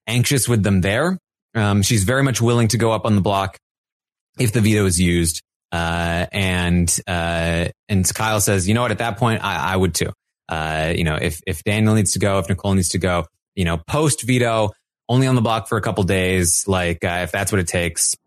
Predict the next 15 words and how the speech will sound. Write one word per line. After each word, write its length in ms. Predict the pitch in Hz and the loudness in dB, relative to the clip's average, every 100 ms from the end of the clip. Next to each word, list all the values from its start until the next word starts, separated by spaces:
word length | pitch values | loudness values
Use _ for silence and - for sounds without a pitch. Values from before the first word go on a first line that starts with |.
| - | -4
you 80 | |
know, 120 | 87 80 | -2 0
they're 140 | 95 | 2
willing 220 | 90 90 | 2 2
to 80 | 87 | 2
do 180 | 85 80 | 0 0
that. 260 | 80 78 - - | -2 -6 -8 -4
So 380 | 104 87 80 - _ _ | -2 0 -2 -6 _ _
that 280 | 123 127 - _ | -6 -4 -6 _
they 280 | 101 104 123 | -14 -4 0
all 140 | 139 139 | 0 0
agree 260 | 113 120 | 2 2
that's 240 | 113 117 - | 2 0 -2
the 100 | 104 | -4
plan. 440 | - 104 101 101 | 0 0 2 0